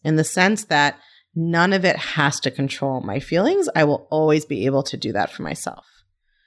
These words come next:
So when you really believe that, and listen, that takes practicing on all the little stuff. You can't wait till you're in the concentration camp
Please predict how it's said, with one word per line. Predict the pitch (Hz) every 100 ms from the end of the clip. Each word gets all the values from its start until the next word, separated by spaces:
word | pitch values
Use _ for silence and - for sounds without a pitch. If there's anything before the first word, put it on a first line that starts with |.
| _ _ _ _
So | - 226 214
when | 185 180
you | 175 190 208 202
really | 180 180 175
believe | 165 156 196
that, | 285 415 -
and | 220 214
listen, | 269 359 190
that | 175 185
takes | - 247 -
practicing | - 214 262 254 247 226 175 180 - -
on | 170 175
all | 180
the | 190 202
little | 269 359
stuff. | - 156 -
You | 185
can't | 311 302
wait | 196 202 -
till | 202
you're | 190
in | 180
the | 170
concentration | 175 165 160 190 - 277
camp | 233 170 156